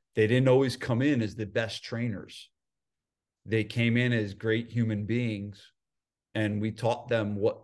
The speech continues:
they needed to know to be a successful trainer. And a lot of times being a successful trainer is not what you know about programming and not what you know about injury prevention. It's, can you connect with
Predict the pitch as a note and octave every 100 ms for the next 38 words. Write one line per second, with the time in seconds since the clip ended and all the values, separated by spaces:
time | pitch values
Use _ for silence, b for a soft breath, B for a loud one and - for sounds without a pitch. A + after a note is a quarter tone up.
0 | - G#2 G2 F#2+ F#2+ - _ _ - G#2
1 | A2 A2 G#2+ G#2+ C3 G#2 G2 G2+ G#2 F#2+
2 | - G2+ - G2 - - F2+ E2+ - _
3 | - - A#2 A#2 G2 F#2 G2 A2 B2 A2+
4 | G2+ G2+ F#2 - _ _ _ _ - A2+
5 | A2 G2+ G#2+ A#2+ A2 - G2+ - A#2 B2
6 | G2+ F2+ E2+ b b b b b - G#2
7 | G2+ A2 B2 A#2+ G#2+ G#2+ G2 A#2+ G#2 F#2+
8 | F#2 F#2 - _ _ _ _ _ _ -
9 | _ _ _ _ - B2+ A2+ F#3 G2+ G2
10 | G2 G2 F#2+ F#2+ G2 A2 A2+ G#2+ G2+ G#2+
11 | A2+ G#2 F#2+ G2+ - G2+ G2+ G2 G#2 -
12 | A2+ A2+ G2 F#2+ - - G#2+ G#2+ G2+ G2+
13 | G#2+ A2+ G2